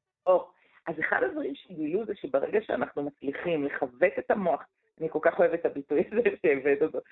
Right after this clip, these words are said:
אז בעצם יכולים לקרות שינויים נורא גדולים בחיים שהם לא צפויים, כי אנחנו, כי בגלל שהכל קשור בהכל, וכל הנוירונים קשורים זה לזה, ו-,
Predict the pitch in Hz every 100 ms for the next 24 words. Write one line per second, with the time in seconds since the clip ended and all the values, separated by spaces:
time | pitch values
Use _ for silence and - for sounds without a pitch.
0 | - - - 165 135 185 220 233 269 233
1 | - 156 - 170 214 - 208 - 208 208
2 | 190 - 185 190 196 202 190 - 185 196
3 | 185 156 170 - - 156 147 147 143 -
4 | 156 143 - - - 147 - - 147 143
5 | 165 - - - - 208 208 214 196 185
6 | 180 - 151 135 156 - 185 202 220 190
7 | 170 175 180 - 151 160 160 147 143 143
8 | _ _ _ - 147